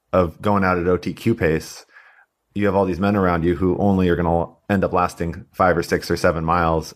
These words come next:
and they're panting, um, early. And, you know, no harm, no foul. Like, they're trying, but it takes a lot to find,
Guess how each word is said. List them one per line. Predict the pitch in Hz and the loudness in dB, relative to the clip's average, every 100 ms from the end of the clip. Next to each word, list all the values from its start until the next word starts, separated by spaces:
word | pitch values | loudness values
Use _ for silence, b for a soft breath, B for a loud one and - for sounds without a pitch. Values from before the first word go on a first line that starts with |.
| 92 | -2
and | 90 | 0
they're | 87 85 82 | 2 2 0
panting, | 78 123 123 101 76 80 - _ - | 0 0 0 0 -6 -10 -16 _ -6
um, | 92 87 82 78 76 71 - _ _ - | -2 0 0 -2 -4 -8 -12 _ _ 0
early. | 92 76 65 - - | 2 2 -2 -6 -2
And, | 95 87 82 - _ | 0 0 -2 -10 _
you | 98 101 | -2 0
know, | 78 - _ B B B B _ _ _ | 0 -2 _ B B B B _ _ _
no | 107 95 | -2 0
harm, | 98 | 0
no | 90 | -2
foul. | 101 110 | 0 2
Like, | 87 80 | 0 -2
they're | - 90 | -2 -2
trying, | - 95 87 78 64 | 0 -2 -2 -6 -8
but | 85 90 - - _ _ - | 2 2 2 -6 _ _ -6
it | 95 - | -6 -2
takes | 104 90 - - - - | 0 0 -4 -14 -16 -2
a | 95 | 0
lot | 90 90 90 90 85 - - | 0 0 0 0 0 -6 -6
to | 90 | -4
find, | - 90 87 85 - | 0 0 2 -2 -8